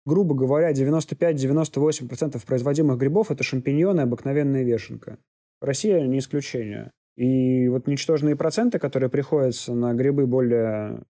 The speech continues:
на английском это звучит specialty mushrooms. Вот у нас есть большие гигантские заводы по производству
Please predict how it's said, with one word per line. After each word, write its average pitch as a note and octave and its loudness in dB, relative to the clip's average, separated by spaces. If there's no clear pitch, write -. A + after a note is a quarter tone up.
на D3 0
английском D#3 2
это D3 -2
звучит C3+ 0
specialty C3 -2
mushrooms. A2+ -6
Вот C#3+ -2
у E3+ 2
нас - -2
есть D3 2
большие C#3 2
гигантские C3 -2
заводы B2+ 0
по A#2+ -6
производству A2+ -2